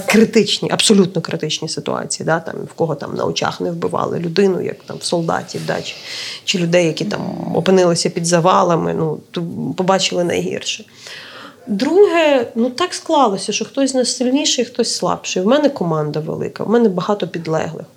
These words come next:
В мене багато підлеглих. Я несу відповідальність за десятки людей. Я чітко зрозуміла, сипешся ти, сипляться інші. Тому ми не маємо права. Той, хто має сили,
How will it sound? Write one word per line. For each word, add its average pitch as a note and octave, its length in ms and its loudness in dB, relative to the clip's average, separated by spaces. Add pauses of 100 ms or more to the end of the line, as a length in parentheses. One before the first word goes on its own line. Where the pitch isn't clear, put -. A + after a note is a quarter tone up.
(100)
В - 140 -6
мене A3 240 4
багато E3+ 580 0
підлеглих. D#3+ 560 -4
Я A3 60 2
несу A#3+ 260 0
відповідальність F#3+ 800 -2
за - 140 -8
десятки - 640 -2
людей. E3+ 380 -6 (800)
Я B3 120 4
чітко B3 360 0
зрозуміла, E3+ 560 -2
сипешся A#3 540 0
ти, F#4 320 2 (920)
сипляться C#4 540 0
інші. F3 720 -2
Тому C4 260 4
ми C4+ 100 8
не A3+ 100 6
маємо G#3 300 4
права. - 420 -6 (400)
Той, D4 200 8
хто C#4+ 180 2
має G#3 300 6
сили, D#4+ 420 6